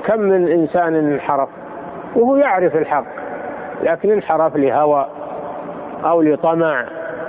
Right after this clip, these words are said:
أو لشبهة، زاغ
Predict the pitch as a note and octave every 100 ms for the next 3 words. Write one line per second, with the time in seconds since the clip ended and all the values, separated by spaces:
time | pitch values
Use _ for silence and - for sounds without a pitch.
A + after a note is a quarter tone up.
0 | - - - - - - - - - F3
1 | F3 D#3+ - F#3+ E3+ D#3+ E3 C#3+ - -
2 | - - - - - - - - D3+ C4+
3 | A#3